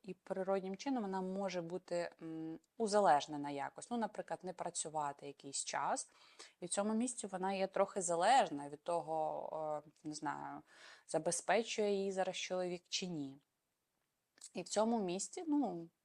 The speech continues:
ця залежність є якби необхідна, щоб справитися з такою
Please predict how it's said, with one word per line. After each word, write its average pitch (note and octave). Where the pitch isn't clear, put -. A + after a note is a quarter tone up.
ця F#3
залежність F#3
є F3+
якби F3
необхідна, C#3+
щоб -
справитися A3
з -
такою E3